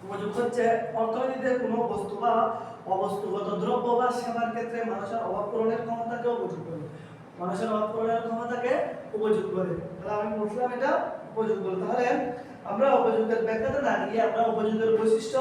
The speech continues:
উপযোগের বৈশিষ্ট্য হলো উপযোগ, উপযোগ সংখ্যার মাধ্যমে পরিমাপযোগ্য।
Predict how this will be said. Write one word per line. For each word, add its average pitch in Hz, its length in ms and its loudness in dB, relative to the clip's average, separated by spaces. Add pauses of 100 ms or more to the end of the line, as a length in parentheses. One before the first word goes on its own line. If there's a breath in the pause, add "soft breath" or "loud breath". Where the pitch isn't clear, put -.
উপযোগের 220 420 0
বৈশিষ্ট্য 214 340 0
হলো 262 160 2
উপযোগ, 226 300 -2 (500 loud breath)
উপযোগ 220 320 2 (160)
সংখ্যার 240 400 0
মাধ্যমে 226 360 -2
পরিমাপযোগ্য। 196 580 -2